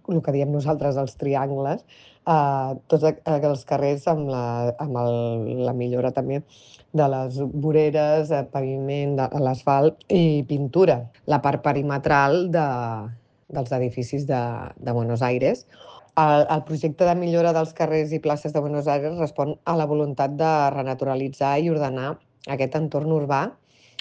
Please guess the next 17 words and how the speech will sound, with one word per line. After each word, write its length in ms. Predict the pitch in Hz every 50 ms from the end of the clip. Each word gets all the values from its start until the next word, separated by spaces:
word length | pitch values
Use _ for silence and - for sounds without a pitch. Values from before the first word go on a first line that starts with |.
| - -
per 160 | - 156 151
convertir-lo 840 | - 165 156 143 143 131 - - 156 151 156 165 170 170 175 170 - 147
en 140 | 147 143 139
un 160 | 139 147 147
espai 380 | 147 - - 143 139 143 156 165
més 240 | 165 151 143 139 131
verd 320 | 143 139 151 170 - -
i 80 | 185 151
funcional, 600 | - 165 147 120 - 135 131 143 156 143 123 117 _ _ _ _ _ _ - - _ _ - 147
actualment 560 | 147 127 - 160 147 147 156 156 160 170 180
com 200 | 170 180 165 160 143
a, 80 | 143 139 135 135 131 127 127 123 123 123 120 - - 139
actuant 340 | - - - 143 135 135 147
com 160 | - 175 160
a 120 | 151 135 127
refugi 400 | 131 127 - 160 143 147 156 151
climàtic. 480 | 180 156 143 131 143 151 - 135 127